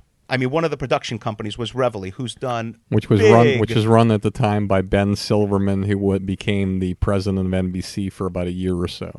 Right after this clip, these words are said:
Speaker 1: And Howard Owens, who is now
Speaker 2: Yeah.
Speaker 1: running National Geographic, and g-, great guys, right? So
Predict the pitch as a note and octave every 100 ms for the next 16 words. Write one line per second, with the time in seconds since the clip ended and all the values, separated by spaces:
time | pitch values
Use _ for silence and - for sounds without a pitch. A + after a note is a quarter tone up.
0 | - B2+ A#2+ A#2+ C3+ C3 B2+ B2 A#2+ -
1 | A#2+ G#2+ A2+ G2 A#2 A2+ A2 G#2+ G#2+ -
2 | G#2 - G2 - G#2 G2+ - G2+ A2+ A2
3 | F3 D#3+ F3+ D#3 E2+ - A2+ A#2 - C3